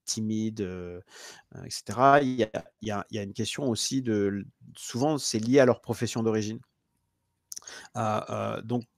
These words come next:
la première chose qu'on leur dit, c'est : « Vous restez qui vous êtes. » Deuxième chose, comme je l'ai dit, for-, se former à la négociation, c'est savoir quand on y va, savoir quel est l'avantage et l'inconvénient d'y aller, et, et, et, et l-,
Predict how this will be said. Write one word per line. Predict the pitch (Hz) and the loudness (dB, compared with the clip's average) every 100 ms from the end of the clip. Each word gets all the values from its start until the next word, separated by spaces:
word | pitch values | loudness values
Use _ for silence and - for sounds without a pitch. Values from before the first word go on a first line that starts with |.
| - | 2
la | 120 | 2
première | 160 151 | 6 4
chose | 175 - | 2 0
qu'on | 120 | 2
leur | 113 | 2
dit, | 139 | 2
c'est : « | 190 127 | 0 0
Vous | 117 110 | 0 2
restez | 117 - 196 | 2 2 -4
qui | 135 | -2
vous | 113 98 | -6 -6
êtes. » | - _ _ _ _ | -12 _ _ _ _
Deuxième | 117 131 131 135 | 0 4 4 6
chose, | 214 202 | 4 4
comme | 135 | 0
je | 123 | 0
l'ai | 123 | -2
dit, | 196 - - - - _ | -2 -4 -8 -12 -12 _
for-, | - 156 139 | -4 -2 2
se | 151 | 4
former | 135 165 | 6 8
à | 185 | 6
la | |
négociation, | 143 135 131 143 208 | 4 2 2 2 2
c'est | - | 0
savoir | - 143 175 | 2 6 6
quand | 151 135 | 4 0
on | 127 | 0
y | 123 | 2
va, | 160 - - | 2 2 -4
savoir | - 135 139 165 - | -4 0 2 2 2
quel | 135 | 2
est | 131 | 6
l'avantage | 131 143 139 147 135 | 4 4 4 4 4
et | |
l'inconvénient | 127 120 131 123 127 | -2 -2 -2 0 0
d'y | 117 | 0
aller, | 107 156 202 - 113 - | 0 0 0 0 -2 -4
et, | 117 | -10
et, | 113 - | -8 -8
et, | 117 - - | -8 -8 -10
et | |
l-, | 113 107 104 104 | -8 -8 -10 -12